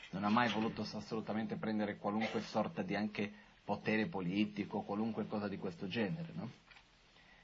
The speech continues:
Quindi, quando è stato riconosciuto come il Dalai Lama in Tibet, ha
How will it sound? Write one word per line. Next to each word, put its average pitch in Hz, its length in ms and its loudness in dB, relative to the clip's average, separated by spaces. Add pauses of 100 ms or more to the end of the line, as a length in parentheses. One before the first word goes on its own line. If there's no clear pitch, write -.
Quindi, 160 420 8
quando 156 320 10
è 123 40 2
stato 131 280 6
riconosciuto 117 760 0
come 107 280 0
il 104 120 2
Dalai 104 300 2
Lama 107 400 4
in 104 200 0
Tibet, 110 760 2
ha 110 340 4